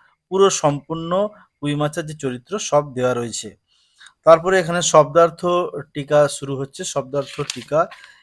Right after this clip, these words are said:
এই গল্প থেকে যত ধরনের শব্দার্থ টিকা হয় সেগুলো দেয়া রয়েছে। এরপরে আমাদের এমসিকিউ জোন,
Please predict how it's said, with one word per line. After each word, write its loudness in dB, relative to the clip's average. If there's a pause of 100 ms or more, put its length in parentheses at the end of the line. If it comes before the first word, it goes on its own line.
(120)
এই -4
গল্প -4
থেকে -6
যত -6 (220)
ধরনের -4
শব্দার্থ -4 (920)
টিকা 4 (160)
হয় 2 (640)
সেগুলো -4 (260)
দেয়া 0
রয়েছে। -4 (1700)
এরপরে 2
আমাদের 2 (340)
এমসিকিউ -4
জোন, -2